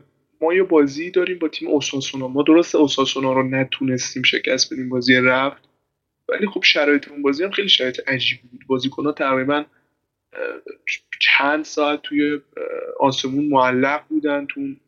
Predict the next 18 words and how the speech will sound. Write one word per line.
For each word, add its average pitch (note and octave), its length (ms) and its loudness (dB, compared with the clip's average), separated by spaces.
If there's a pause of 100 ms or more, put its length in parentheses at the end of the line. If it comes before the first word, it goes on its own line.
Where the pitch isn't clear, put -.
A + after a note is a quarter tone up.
(100)
هوای C3 380 2
برفی C3+ 600 -2
که C#3+ 280 0 (600)
بود - 220 -20
و C3 120 4
زمین B2+ 420 -2
چمنی C3+ 520 0
که D3 240 2 (460)
تو D#3 100 0
اون D3+ 80 4
پروازی C#3 480 0
که E3+ 60 0
داشتن D#3+ 420 0 (600)
به، D#3 460 2 (220)
اه، C3 580 -6 (400)
پامپلونا C3+ 720 0
که C3+ 460 0 (440)
شهر B2+ 440 -2